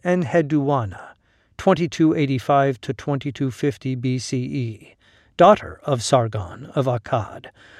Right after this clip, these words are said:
who served as high priestess at Ur, and is also the world's first author known by name.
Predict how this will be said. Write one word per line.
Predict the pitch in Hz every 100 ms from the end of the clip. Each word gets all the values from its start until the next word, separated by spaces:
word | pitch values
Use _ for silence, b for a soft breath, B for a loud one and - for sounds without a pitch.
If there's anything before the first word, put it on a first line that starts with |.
| b
who | 170
served | 160 196 180 156
as | 180 147 131
high | - 202
priestess | 190 190 180 - 160 - 160
at | 143 -
Ur, | - 175 143 - - - b b b b
and | 170
is | 165 160
also | 190 180 185
the | 151
world's | 131 151 151 151 - -
first | - 180 -
author | - 175 - 185 175
known | 156 160 160
by | 147 147
name. | 143 131 104 - -